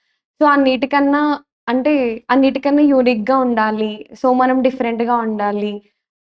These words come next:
And అద్-, అదొకటే కాకుండా చిన్నప్పుడు నాకు ఎంబీబీఎస్ అవ్వాలి, డాక్టర్ అవ్వాలి అనే ఒక చిన్న కోరిక ఉండేదన్నమాట. So, ఆ కోరిక అంటే నీట్ రాయలేదు నేను. So, మా ఇంట్లో మా అమ్మ, మా నాన్న, మేము ముగ్గురం ఆడపిల్లలమే.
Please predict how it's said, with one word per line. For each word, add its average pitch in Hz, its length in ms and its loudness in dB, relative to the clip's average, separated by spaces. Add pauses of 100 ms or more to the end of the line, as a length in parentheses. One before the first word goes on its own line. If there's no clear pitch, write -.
(100)
And 247 400 0 (220)
అద్-, 247 200 2 (280)
అదొకటే 262 440 2
కాకుండా 269 520 2
చిన్నప్పుడు 285 580 2
నాకు 277 300 0
ఎంబీబీఎస్ 247 680 0
అవ్వాలి, 226 380 -2
డాక్టర్ 233 420 -2
అవ్వాలి 226 320 -2
అనే 240 180 -4
ఒక 233 380 -4 (520)
చిన్న 285 140 4
కోరిక 254 440 2
ఉండేదన్నమాట. 220 720 -2
So, 262 520 -2
ఆ 254 220 0
కోరిక 247 720 -2 (200)
అంటే 254 320 -2 (480)
నీట్ 302 280 4
రాయలేదు 240 420 2
నేను. 214 300 -6
So, 254 120 -2
మా 269 160 4
ఇంట్లో 254 360 0
మా 277 140 4
అమ్మ, 240 260 0
మా 247 120 0
నాన్న, 247 300 -2 (180)
మేము 269 240 4
ముగ్గురం 269 340 4
ఆడపిల్లలమే. 226 760 -2